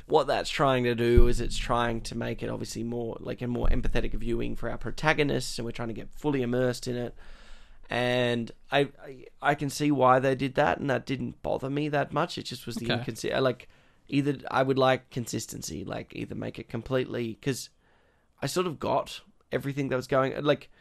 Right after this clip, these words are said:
Speaker 1: for example, when we watch, uh, um, earlier in the film when Ruby walks in on her parents arguing and they're
Speaker 2: Yeah.
Speaker 1: having the sign argument,
Speaker 2: Yeah.
Speaker 1: there's no subtitles.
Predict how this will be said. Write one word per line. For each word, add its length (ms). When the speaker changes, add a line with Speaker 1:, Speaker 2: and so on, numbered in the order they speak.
Speaker 1:
for 120
example, 360
when 80
we 160
watch, 380
uh, 80
um, 400
earlier 400
in 80
the 80
film 240
when 100
Ruby 280
walks 260
in 100
on 120
her 100
parents 380
arguing 580
and 120
they're 140
Speaker 2:
Yeah. 140
Speaker 1:
having 300
the 100
sign 400
argument, 400
Speaker 2:
Yeah. 160
Speaker 1:
there's 160
no 120
subtitles. 680